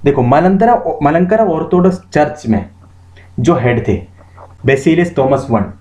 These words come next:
उनके जो प्रीस्ट थे, ये बेसिलियस थॉमस वन को जो patriarch of antioch ने फर्स्ट कैथोलिकोस बना दिया और मलंगरा ऑर्थोडॉक्स चर्च को पूरा इंडिपेंडेंस दे दिया। समझा?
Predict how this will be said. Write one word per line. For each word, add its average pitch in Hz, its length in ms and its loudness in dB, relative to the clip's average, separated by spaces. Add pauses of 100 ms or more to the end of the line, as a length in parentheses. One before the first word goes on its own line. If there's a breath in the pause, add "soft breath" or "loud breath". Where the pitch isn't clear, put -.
(320)
उनके 180 340 4
जो 190 200 2 (340)
प्रीस्ट 127 320 -2
थे, 123 100 2
ये 147 180 2
बेसिलियस 139 560 -2
थॉमस 123 300 0
वन 107 180 0
को 135 360 0 (320 loud breath)
जो 147 240 0
patriarch 151 420 0
of 147 160 -2
antioch 113 360 0
ने 139 160 0 (880)
फर्स्ट - 280 -2 (360)
कैथोलिकोस 165 680 2
बना 95 200 -2
दिया 90 180 -8 (420)
और 175 220 2 (300 loud breath)
मलंगरा 147 360 2
ऑर्थोडॉक्स 131 320 -4
चर्च 127 120 -2
को 170 60 2
पूरा 143 300 0
इंडिपेंडेंस 110 420 0
दे 110 120 -12
दिया। - 240 -14 (1500)
समझा? 196 300 0